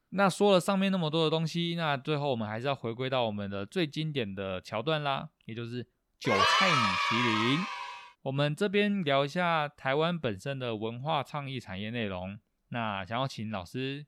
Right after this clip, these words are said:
去帮我们去进行判比，哪个是比较容易被收割的产业呢？第一个是流行音乐及文化内容产业，像是宽宏啊、华研啊、霹雳。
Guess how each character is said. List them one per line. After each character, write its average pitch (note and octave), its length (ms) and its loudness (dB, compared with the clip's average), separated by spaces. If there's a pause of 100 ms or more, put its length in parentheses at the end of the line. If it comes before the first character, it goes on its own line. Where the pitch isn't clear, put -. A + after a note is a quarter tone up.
去 B2 460 -6 (340)
帮 C#3 140 -2
我 C3 60 -2
们 G2+ 200 -4
去 C3 200 -6
进 C3+ 200 -6
行 A2+ 300 -8
判 C#3+ 240 -2
比， G2+ 160 -8
哪 F#2 160 -8
个 G2+ 100 -8
是 B2+ 320 -4 (100)
比 B2 100 -8
较 D#3+ 160 2
容 C3+ 180 0
易 D#3 60 0
被 D#3+ 120 2
收 D#3+ 220 0
割 E3 140 0
的 D3+ 80 2
产 F#2 200 -8
业 C3+ 120 -4
呢？ C3 200 -4 (420)
第 A3 160 -2
一 G#3+ 60 -2
个 C#3 240 4
是 B2 360 0
流 C#3+ 200 4
行 D#3+ 240 -2
音 E3 160 0
乐 E3 180 4
及 A2+ 220 -4
文 A2+ 240 0
化 C3+ 200 0
内 B2 100 -2
容 G2+ 180 -4
产 F#2+ 240 -8
业， G#2 160 -2
像 A#2 180 -6
是 A#2 300 -6
宽 D3 260 2
宏 G2+ 260 -6
啊、 G2+ 200 -6
华 A2 300 -4
研 G2+ 260 -4
啊、 G2+ 120 -6
霹 A#2 340 -10
雳。 A2 240 -6